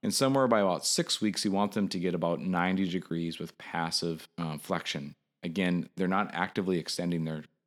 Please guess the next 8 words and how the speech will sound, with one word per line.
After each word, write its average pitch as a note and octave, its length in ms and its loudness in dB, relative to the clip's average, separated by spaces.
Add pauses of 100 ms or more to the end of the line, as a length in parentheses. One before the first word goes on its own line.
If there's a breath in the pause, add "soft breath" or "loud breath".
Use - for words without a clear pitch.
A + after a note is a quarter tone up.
(100)
quad D#2 380 -4
at - 240 -6
all. E2+ 420 -8 (500)
And F#2+ 140 0
then G2 160 2
around G#2 400 4
that G#2+ 200 2
time, F2+ 380 -2